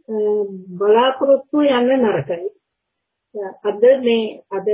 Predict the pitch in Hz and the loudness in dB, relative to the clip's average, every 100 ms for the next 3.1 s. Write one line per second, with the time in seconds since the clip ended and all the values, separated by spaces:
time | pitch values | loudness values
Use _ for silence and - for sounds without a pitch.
0 | 202 _ _ 180 185 185 185 196 214 208 | -2 _ _ -8 -6 -4 -4 -4 -2 0
1 | 202 196 190 196 208 233 226 214 220 226 | 2 2 2 2 2 0 0 2 2 0
2 | 226 214 208 208 208 220 208 208 208 214 | 0 -2 0 -2 -4 -6 -4 -4 -4 -4